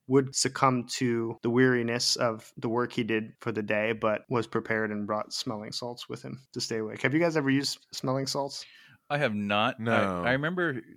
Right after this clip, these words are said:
Speaker 2: they were in a lot of movies and T V shows I remember growing up, and I, and I,
Speaker 3: Yeah.
Speaker 2: and I always felt like some point in my life I'm gonna be encountered with smelling salts, but I
Speaker 3: <laughs>
Speaker 2: never even seen one out in the wild.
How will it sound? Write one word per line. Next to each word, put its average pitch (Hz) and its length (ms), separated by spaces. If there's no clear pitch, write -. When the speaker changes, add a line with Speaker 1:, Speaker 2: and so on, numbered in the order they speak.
Speaker 2:
they 117 240
were 220 160
in 139 260
a 107 140
lot 98 340
of 95 80
movies 87 540
and 80 100
T 92 140
V 87 160
shows 85 280
I 87 60
remember 87 320
growing 82 400
up, 82 220
and 85 100
I, 123 40
and 131 280
I, - 80
Speaker 3:
Yeah. 101 120
Speaker 2:
and 107 100
I 131 80
always 165 240
felt 139 180
like 110 160
some 131 340
point 139 200
in 131 60
my 127 140
life 120 300
I'm 101 100
gonna 101 140
be 98 340
encountered 110 640
with 92 120
smelling 110 380
salts, 123 260
but 95 120
I 113 120
Speaker 3:
<laughs> 185 400
Speaker 2:
never 135 440
even 113 220
seen 127 340
one 110 160
out 95 160
in 92 40
the 90 60
wild. 82 380